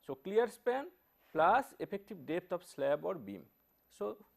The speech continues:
that we have to take, that is one case, that is the effective span we shall get. The other one, center to center of supports. Out of these two, which one will be minimum,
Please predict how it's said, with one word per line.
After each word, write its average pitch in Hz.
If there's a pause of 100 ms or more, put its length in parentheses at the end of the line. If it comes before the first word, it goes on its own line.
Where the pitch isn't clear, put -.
(240)
that 170
we 180
have 160
to 131
take, 165
that 156
is 175
one 160
case, 180
that 165
is 170
the 156
effective 139
span 143
we 127
shall 117
get. -
The 131
other 147
one, 269
center 165
to 208
center 175 (600)
of 98
supports. - (1120)
Out 202
of 233
these 240
two, 165 (760)
which 214
one 262
will 269
be 277
minimum, 226